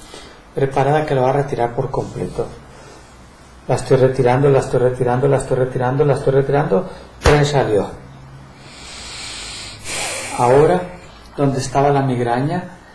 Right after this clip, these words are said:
coloco una sensación maravillosa de bienestar.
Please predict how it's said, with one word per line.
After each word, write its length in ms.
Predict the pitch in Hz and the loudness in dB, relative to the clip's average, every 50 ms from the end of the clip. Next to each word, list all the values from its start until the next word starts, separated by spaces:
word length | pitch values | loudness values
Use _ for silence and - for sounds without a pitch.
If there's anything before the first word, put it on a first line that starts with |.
| - - - - | -20 -20 -20 -10
coloco 440 | - - 139 135 143 143 143 - 175 | -4 0 2 4 4 2 0 -2 -4
una 160 | 160 160 156 | -4 -4 -4
sensación 640 | 147 - 143 131 - - 131 - - 139 135 139 143 | -4 -4 -4 -4 -4 -4 -6 -6 -4 -4 -4 -4 -2
maravillosa 840 | 147 143 139 131 123 120 120 120 139 156 160 - - - 165 165 160 | 0 0 0 0 -2 -4 -6 -4 -4 -4 -4 -6 -10 -12 -12 -8 -4
de 120 | 147 147 | -2 -2
bienestar. 680 | 143 139 135 131 135 127 - - - - - 98 92 | -2 -2 -2 -2 -4 -6 -8 -10 -12 -10 -10 -10 -10